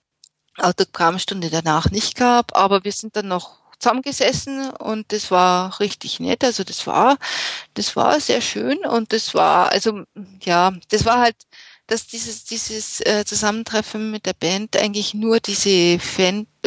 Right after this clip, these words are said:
diese, diese, diese Probe vorher war, das, das, äh, war, ja,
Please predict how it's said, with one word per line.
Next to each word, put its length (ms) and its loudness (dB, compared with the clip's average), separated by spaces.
diese, 220 2
diese, 640 4
diese 180 2
Probe 360 2
vorher 440 4
war, 220 4
das, 360 -2
das, 360 -2
äh, 420 4
war, 360 4
ja, 440 0